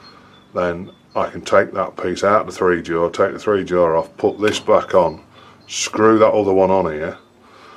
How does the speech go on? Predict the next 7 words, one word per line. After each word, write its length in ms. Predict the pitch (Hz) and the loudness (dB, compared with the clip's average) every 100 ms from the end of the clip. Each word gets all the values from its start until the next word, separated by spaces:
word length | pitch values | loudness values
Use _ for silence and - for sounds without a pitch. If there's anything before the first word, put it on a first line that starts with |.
| - _ | -20 _
and 160 | 90 87 | -8 -6
I 80 | 87 | -2
may 420 | 95 98 95 92 | 0 0 -2 -4
even, 400 | 90 92 92 92 | -4 -4 -4 -4
uh, 320 | 92 92 90 - - _ _ _ _ _ _ - _ _ _ _ _ _ _ - | -2 -2 -2 -8 -20 _ _ _ _ _ _ -20 _ _ _ _ _ _ _ -8
just, 240 | 98 - _ - - | -8 -8 _ -18 -8
uh, 360 | 95 92 85 | -4 -4 -4